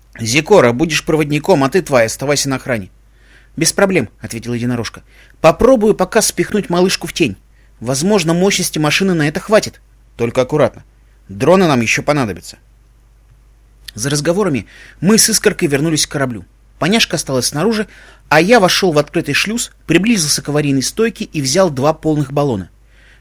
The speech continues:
«Всё, мы готовы. Зикора, ведите». Чёрный цилиндр дрона, слегка покачиваясь, взмыл на несколько метров и медленно поплыл в сторону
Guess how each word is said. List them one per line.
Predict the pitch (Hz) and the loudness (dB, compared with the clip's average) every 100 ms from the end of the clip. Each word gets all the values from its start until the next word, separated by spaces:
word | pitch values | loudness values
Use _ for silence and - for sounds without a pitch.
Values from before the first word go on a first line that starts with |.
| _ | _
«Всё, | - - 165 | 2 4 4
мы | 127 | 2
готовы. | 131 156 151 98 - _ - | 0 0 0 -2 -6 _ -6
Зикора, | - 165 226 156 | -2 2 4 4
ведите». | 156 190 160 82 - _ _ _ _ _ _ _ _ _ - | 2 -2 -6 -8 -14 _ _ _ _ _ _ _ _ _ -4
Чёрный | - 254 240 226 | 2 4 4 2
цилиндр | - 190 226 190 175 | 0 0 2 2 0
дрона, | 202 254 | 2 2
слегка | 220 - 170 214 | 2 -2 -2 -2
покачиваясь, | 208 170 220 208 208 185 147 | 0 -2 -2 -2 0 0 0
взмыл | 131 185 202 | 0 0 0
на | 165 | -2
несколько | 156 156 135 151 | -4 -6 -4 -4
метров | 214 214 - - - _ | -4 -8 -12 -20 -20 _
и | 175 | 0
медленно | 175 196 190 196 185 | 4 4 2 0 0
поплыл | 160 160 160 | -2 -2 -4
в | 156 | -2
сторону | - 170 175 175 | -4 -2 -2 -2